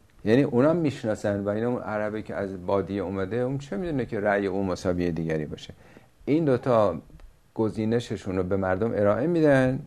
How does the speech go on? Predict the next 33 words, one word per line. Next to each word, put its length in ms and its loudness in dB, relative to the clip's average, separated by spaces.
مثل 260 2
امریکا، 460 4
مثل 280 -2
اروپا، 640 0
مثل 240 -4
همه 220 2
جای 180 2
دنیا. 460 -2
و 120 6
بعد 520 2
در 220 2
واقع 280 2
مردمن 680 2
که 380 2
می‌رن 420 0
رأی 320 6
می‌دن 360 -2
به 80 0
اونا. 280 0
حالا 220 4
اون 100 4
موقع 200 6
بیعت 480 0
بوده، 260 -8
دست 380 -6
می‌دادن. 400 -6
حالا 200 4
اینجا 440 0
حضرت 340 -2
علی 280 -2
می‌گن 360 -2
که 280 0
شورا 920 -2